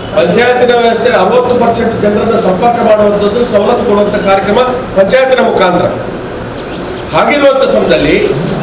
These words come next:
ನಮ್ಮ ಕಾರ್ಯಕರ್ತರ ಚುನಾವಣೆಯಲ್ಲಿ ನಾವು ಗೆದ್ದು ಬರುವಂಥ ಅವಕಾಶ ಆಗಬೇಕು. ಅದಕ್ಕೆ ನಾವು ಸನ್ನದ್ಧರಾಗಬೇಕು. ಎಚ್ ಎಂ ಸಿ ನೀವು ನೂರಕ್ಕೆ ನೂರು ಪಾಲು ಕೂಡ ಯಶಸ್ವಿಯಾಗಿ ಆ ಕಾರ್ಯಕ್ರಮ ನಡೆಸ್ತೀರಿ. ಇವತ್ತು ಆ ಕಾರ್ಯಕ್ರಮ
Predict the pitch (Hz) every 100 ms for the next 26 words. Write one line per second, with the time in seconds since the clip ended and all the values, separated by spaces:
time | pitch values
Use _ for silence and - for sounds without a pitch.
0 | - - - - 277 - 302 - - -
1 | - 233 226 220 202 180 185 185 175 175
2 | 180 165 - 165 185 170 165 156 151 -
3 | 165 165 160 143 143 147 175 180 - 175
4 | 175 165 165 160 - 143 160 147 - 151
5 | 185 180 - 151 143 139 - - - -
6 | - - - - - - 151 147 185 180
7 | 180 175 165 147 180 - 170 - 349 -
8 | 180 180 175 170 170 156 - - - -
9 | 190 - - - 160 147 - - - 139
10 | 127 - 175 180 160 165 165 - - -
11 | - - - - - - - - 180 185
12 | 190 180 170 165 - - - - - -
13 | 139 147 170 185 190